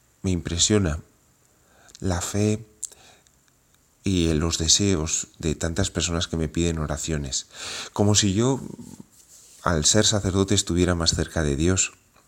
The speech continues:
Sin embargo, no es el cargo o el ministerio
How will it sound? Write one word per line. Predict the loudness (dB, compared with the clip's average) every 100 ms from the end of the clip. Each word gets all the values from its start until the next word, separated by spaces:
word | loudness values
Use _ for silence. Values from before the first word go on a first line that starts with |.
| _ _ _ _ _ _ _ -16 -14 -14 -14 -12
Sin | -2 2
embargo, | 4 4 4 4 2 0 -10 _ _ _ _ _ _ _ -18 -18 -20 -14 -2
no | 4 6
es | 6 6 4 2 -2
el | 0 2 2
cargo | 2 2 4 0 -2 _
o | 0 2
el | 2
ministerio | 0 0 0 2 2 4 2 0